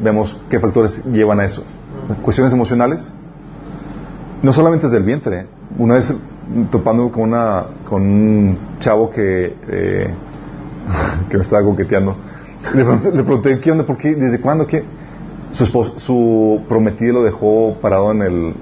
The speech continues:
Speaker 1: abandonado en el, en el altar. O sea, llegó él y, y la prometida no. Y se resintió contra la mujer. Sí. Entonces puede haber cuestiones emocionales, pero también puede haber asuntos espirituales y puede, y también de herencia, de maldición. Pero eso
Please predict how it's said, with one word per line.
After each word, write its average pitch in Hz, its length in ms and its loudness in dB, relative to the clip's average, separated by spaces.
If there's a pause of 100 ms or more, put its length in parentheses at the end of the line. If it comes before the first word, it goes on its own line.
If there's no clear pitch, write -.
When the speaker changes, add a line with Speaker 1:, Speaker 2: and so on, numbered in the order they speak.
Speaker 1:
abandonado 92 400 2
en 104 80 2
el, 85 320 2
en 95 100 2
el 92 100 4
altar. 110 320 2
O 160 60 -4
sea, 117 120 0 (280)
llegó 104 300 4
él 151 180 4
y, 127 640 0
y 95 360 0
la 90 200 2
prometida 95 420 0
no. 101 140 2 (480)
Y 113 60 2
se - 120 2
resintió 101 320 2
contra 113 280 2
la 95 100 2
mujer. 90 240 -2 (560)
Sí. - 160 -4 (1160)
Entonces 151 260 2
puede 156 140 6
haber 143 140 6
cuestiones 131 300 0
emocionales, 117 420 0
pero 113 120 -2
también 120 180 2
puede 123 160 4 (120)
haber 127 140 4
asuntos 127 360 2
espirituales 113 600 0 (880)
y - 100 -10
puede, 98 380 4
y 117 80 4
también 98 260 2
de 92 60 2
herencia, 92 300 -2
de 87 80 -4
maldición. 85 380 -2 (520)
Pero 113 140 6
eso 123 320 0